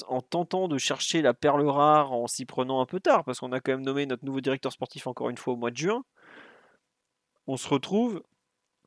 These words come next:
un peu coincé, quoi. Et je sais pas qui sera l'entraîneur au final, mais, euh, ouais, on se retrouve, on va se retrouver presque par, avec un choix par défaut, quoi.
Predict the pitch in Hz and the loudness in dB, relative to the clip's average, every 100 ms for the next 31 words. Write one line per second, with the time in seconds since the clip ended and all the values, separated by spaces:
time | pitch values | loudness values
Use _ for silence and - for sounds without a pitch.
0 | _ - 135 185 202 202 330 285 120 - | _ -6 0 0 4 4 4 -4 -8 -12
1 | _ _ _ 110 117 117 120 120 120 120 | _ _ _ 2 4 4 4 4 4 2
2 | 117 - - - _ _ _ 117 127 147 | -2 -6 -20 -20 _ _ _ -12 -6 -4
3 | 143 196 151 - 143 139 123 135 143 127 | 0 -2 -2 0 0 0 -2 -2 0 0
4 | - 131 165 226 220 _ _ _ _ - | -2 -2 0 0 -4 _ _ _ _ -12
5 | 120 120 120 113 113 113 156 202 127 - | -2 2 4 4 2 0 0 0 -2 -6
6 | 139 135 123 127 - 135 - 185 180 - | -12 -10 -2 -2 -2 -6 -2 -2 0 -2
7 | 139 - 117 120 120 123 127 - 165 147 | -2 0 0 0 -2 -4 -6 -4 -2 -2
8 | 170 285 269 139 | -2 -6 -8 -10